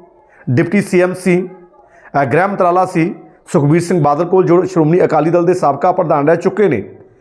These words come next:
ਸੁਖਬੀਰ ਸਿੰਘ ਬਾਦਲ ਜਦੋਜਹਿਦ ਕਰ ਰਹੇ ਨੇ ਕਿ ਫਿਰ ਦੁਬਾਰਾ ਮੈਨੂੰ ਸ਼੍ਰੋਮਣੀ ਅਕਾਲੀ ਦਲ ਦੇ ਵਿੱਚ ਰੀਲਾਂਚ ਕੀਤਾ ਜਾਵੇ। ਲੇਕਿਨ ਵਿਰਸਾ ਸਿੰਘ ਵਲਟੋਹਾ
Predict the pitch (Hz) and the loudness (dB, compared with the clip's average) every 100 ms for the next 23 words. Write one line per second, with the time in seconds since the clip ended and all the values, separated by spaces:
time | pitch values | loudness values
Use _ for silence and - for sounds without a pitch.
0 | _ _ - 135 151 180 220 226 208 147 | _ _ -6 0 2 2 0 -2 -2 0
1 | 147 185 196 131 143 160 175 196 196 151 | 0 0 -2 -2 0 2 2 0 0 0
2 | 165 180 175 170 185 160 147 156 170 160 | 0 0 -2 0 0 2 2 2 0 -2
3 | 165 165 156 170 165 156 151 175 165 170 | -2 -2 0 2 2 0 0 0 0 2
4 | 180 170 190 - - - - 165 220 240 | 2 0 -2 -8 -10 -14 -4 -2 0 2
5 | 175 151 - 147 170 120 139 160 - - | 0 -2 -4 -2 0 0 0 0 -2 -10
6 | - _ _ _ - - - - - - | -20 _ _ _ -20 -20 -8 -4 -4 -4
7 | - 202 202 190 - - 269 165 170 170 | -2 2 2 0 -4 -2 0 0 -2 -2
8 | 254 262 254 233 175 147 147 170 147 123 | 0 -2 -2 -2 0 0 0 0 0 -2
9 | - | -4